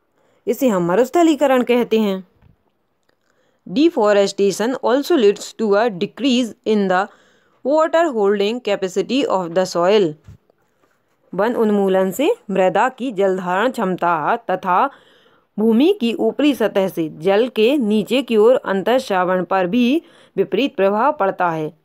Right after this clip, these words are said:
जिसके परिणाम स्वरूप बाढ़ आती है। अर्थात जो मिट्टी रहती है, वह पानी को सोख नहीं पाती है, तो पानी बहकर चला जाता है। तो अब वो बहकर जा रहा है, तो कहीं तो इकट्ठा होगा,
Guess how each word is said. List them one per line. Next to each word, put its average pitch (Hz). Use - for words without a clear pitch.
जिसके 220
परिणाम 185
स्वरूप 226
बाढ़ 240
आती 208
है। 175
अर्थात 196
जो 202
मिट्टी 190
रहती 190
है, 190
वह 180
पानी 190
को 226
सोख 226
नहीं 302
पाती 175
है, 175
तो 233
पानी 247
बहकर 202
चला 190
जाता 175
है। 190
तो 196
अब 208
वो 233
बहकर 185
जा 196
रहा 175
है, 180
तो 196
कहीं 196
तो 247
इकट्ठा 254
होगा, 254